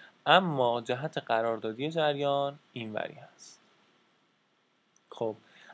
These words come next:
اولین چیزی که من می‌خوام شما رو در این مورد قانع بکنم و کار خیلی سختی هم نیست، من مطمئنم شما خیلی زود در این مورد با من هم عقیده می‌شید، اینه که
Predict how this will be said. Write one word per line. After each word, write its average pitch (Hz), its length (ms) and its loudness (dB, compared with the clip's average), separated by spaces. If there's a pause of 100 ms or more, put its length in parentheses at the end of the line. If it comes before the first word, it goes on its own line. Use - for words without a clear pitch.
(100)
اولین 185 500 6
چیزی 220 280 -4
که 147 120 -2
من 131 160 4
می‌خوام 131 200 -4
شما 127 240 2
رو 147 60 2
در 127 120 4
این 117 80 -8
مورد 113 200 -8
قانع 117 340 2
بکنم 117 640 -2
و 131 80 2
کار 117 240 -4
خیلی 117 180 -8
سختی 120 360 -6
هم 117 100 -4
نیست، 117 180 -10
من 123 60 -4
مطمئنم 117 460 -10
شما 117 260 -6
خیلی 127 220 -4
زود 143 280 -2
در 131 100 2
این 117 120 -2
مورد 110 220 -6
با 110 100 -4
من 113 140 -4
هم 117 180 -8
عقیده 120 300 -6
می‌شید، 120 260 -8
اینه 180 180 0
که 180 240 2